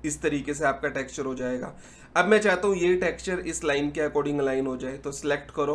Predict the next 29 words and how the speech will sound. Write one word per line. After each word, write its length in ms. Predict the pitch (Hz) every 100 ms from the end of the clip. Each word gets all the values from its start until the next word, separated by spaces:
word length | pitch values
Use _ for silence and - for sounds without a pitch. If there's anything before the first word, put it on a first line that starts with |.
| -
अलाइन 320 | 131 127 139
करो, 200 | 131 139 143
तो 160 | 147 139
इस 160 | 127
लाइन 260 | 123 120 127
के 100 | 135
according 380 | 131 131 135 135
अलाइन 260 | 127 127
हो 80 | 127
जाएगा। 380 | 131 131 131 131 - - - - - - - - - - - - 190
Even 320 | 190 233 220
आप 220 | 214 214
कोई 280 | - 180 185
भी 160 | 185 208
लाइन 320 | 180 151 151
क्रिएट 340 | 147 135 127 127
करोगे 500 | 127 120 120 147 214 - - -
तो 60 | 180 196
उस 260 | 214 -
टेक्सचर 520 | 147 123 - - 143
को 260 | 135 135 151
अलाइन 460 | 175 143 135 139 175
कर 200 | 175 127
सकते 360 | 127 123 - 131
हो 220 | 131 127
आप, 240 | 123 151 139
but 200 | 175 151
आपको 320 | 135 - 180
वो 140 | 170